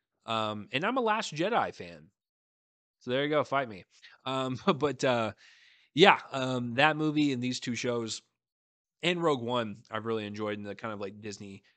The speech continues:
era. But, yeah, so Andor, um, I think that's it. Yeah, not really much T V that I'm, like, just, you know, uh,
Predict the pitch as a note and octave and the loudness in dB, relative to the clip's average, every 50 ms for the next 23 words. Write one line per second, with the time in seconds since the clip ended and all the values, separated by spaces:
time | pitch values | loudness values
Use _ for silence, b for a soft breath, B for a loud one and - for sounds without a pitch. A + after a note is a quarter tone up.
0 | b b b _ - A2+ A2 G#2 G2+ G2 F#2 F2+ - G#2 G2 F#2+ - _ _ _ | b b b _ -10 -6 -4 -4 -4 -4 -4 -4 -4 -6 -6 -6 -8 _ _ _
1 | _ _ _ _ _ _ _ b b b b _ C#3+ E3 F3 D#3 C#3+ - D3+ C#3+ | _ _ _ _ _ _ _ b b b b _ 6 6 6 6 6 4 2 4
2 | D3 D#3+ E3+ E3 E3 D#3+ D#3+ D#3 D#3 D#3 D3+ D3+ C#3+ C#3 C3+ - - C3+ C3 C3 | 4 2 4 4 6 6 8 8 8 8 8 6 4 2 -4 -8 -4 0 2 4
3 | B2+ C3 B2+ C3 B2+ B2+ B2+ B2+ B2+ B2+ B2 B2 B2 B2 B2 A#2 A2+ - _ _ | 4 4 4 4 4 2 2 2 0 0 -2 -2 -2 -4 -4 -4 -6 -10 _ _
4 | _ _ _ _ _ _ _ _ _ - A#2 C3+ B2+ - - - - C#3 D3+ F#3 | _ _ _ _ _ _ _ _ _ -12 -12 -12 -12 -14 -18 -16 -10 -8 -6 -6
5 | G3+ - C4+ B3 - - - - - B2+ C#3+ F3 A3 B3+ B3 - - - - - | -2 -2 -2 -2 -2 -4 -10 -4 0 2 4 4 4 2 0 -4 -12 -12 -12 -14
6 | - _ _ _ _ _ _ _ _ _ _ _ _ _ _ _ _ _ _ _ | -16 _ _ _ _ _ _ _ _ _ _ _ _ _ _ _ _ _ _ _
7 | _ - C3+ E3 G3+ G3 F3+ D#3 C#3+ D#3 E3+ F#3+ G3 G3+ G3+ G3+ F#3+ F3+ E3 D#3+ | _ 0 4 6 8 8 6 4 2 2 2 4 4 4 6 6 6 6 4 2
8 | - _ _ _ _ _ _ - C#3 D3 D#3 D#3+ - - - - D#3+ D3+ D3+ D3+ | -4 _ _ _ _ _ _ -6 -2 0 0 0 0 -2 -4 -4 -2 0 2 2
9 | D3+ D3 D3 C3+ B2+ B2+ C3 B2+ A#2+ A2 - - - B2+ B2+ A#2+ A2+ - - _ | 4 4 4 4 4 2 2 0 -2 -2 -6 -12 -14 -10 -8 -8 -8 -8 -12 _
10 | _ _ _ _ _ _ _ _ _ _ _ C#3 C3+ B2+ B2 A#2+ A#2 A2+ A2 G#2 | _ _ _ _ _ _ _ _ _ _ _ -6 -2 -2 0 0 0 -2 -2 -4
11 | F#2+ - - - G2+ F#2 C2+ | -8 -12 -16 -16 -14 -14 -12